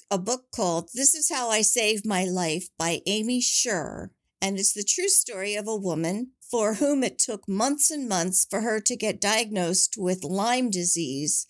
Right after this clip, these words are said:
And the treatments that she got in the United States were making her even sicker than she really was.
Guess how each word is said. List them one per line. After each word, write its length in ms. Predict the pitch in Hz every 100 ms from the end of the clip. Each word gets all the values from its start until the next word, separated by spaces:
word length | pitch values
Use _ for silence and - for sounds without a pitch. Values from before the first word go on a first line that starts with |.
| -
And 480 | 208 208 202 202 196
the 100 | 220
treatments 560 | - 320 - 269 247
that 160 | - 214
she 180 | - 262
got 320 | 220 196 202 _ -
in 100 | 220
the 80 | 226
United 420 | 214 196 185 185
States 800 | - - 277 254 226 - - - _ _
were 680 | - 208 202 196 190 185 180 180 _ _ 135 208 185
making 460 | 220 247 254 233
her 360 | 202 226 190 196
even 340 | - 220 208 170
sicker 540 | - - 370 277 151
than 200 | 165 156
she 240 | 180 226 202
really 320 | 233 233 208
was. 420 | 185 175 180 -